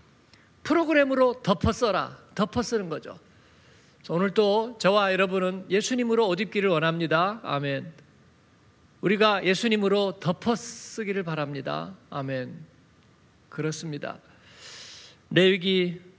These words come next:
십일 장 사십오 절은 그렇게 얘기합니다. "내가 거룩하니 너희도 거룩할지어다."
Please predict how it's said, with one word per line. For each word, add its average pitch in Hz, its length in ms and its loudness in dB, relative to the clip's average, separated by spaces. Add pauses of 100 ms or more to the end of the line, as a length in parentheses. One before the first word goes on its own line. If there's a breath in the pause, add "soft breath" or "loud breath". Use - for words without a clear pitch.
(120)
십일 196 340 -2
장 170 240 2
사십오 202 460 0
절은 226 440 -2
그렇게 220 320 -6
얘기합니다. 185 600 -10
"내가 240 340 2
거룩하니 233 720 0 (120)
너희도 190 500 0
거룩할지어다." 165 840 -6